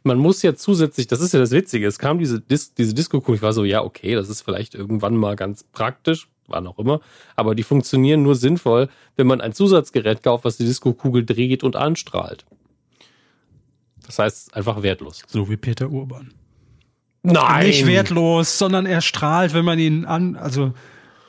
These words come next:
Speaker 2: er glitzert.
Speaker 1: Wenn man ihn dreht, strahlt er. Was ist denn los mit ihm?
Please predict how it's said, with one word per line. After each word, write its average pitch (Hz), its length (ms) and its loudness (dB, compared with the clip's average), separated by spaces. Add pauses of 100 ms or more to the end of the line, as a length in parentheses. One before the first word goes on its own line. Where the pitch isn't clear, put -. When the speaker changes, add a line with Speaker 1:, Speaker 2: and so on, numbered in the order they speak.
(100)
Speaker 2:
er 139 100 -4
glitzert. 147 340 0
Speaker 1:
Wenn 156 80 6
man 147 100 2
ihn 135 100 -2
dreht, 170 380 2
strahlt 170 500 2
er. 135 220 0
Was 131 120 -10
ist - 200 -10
denn 151 260 4
los 196 340 4
mit 190 220 4
ihm? 127 420 -4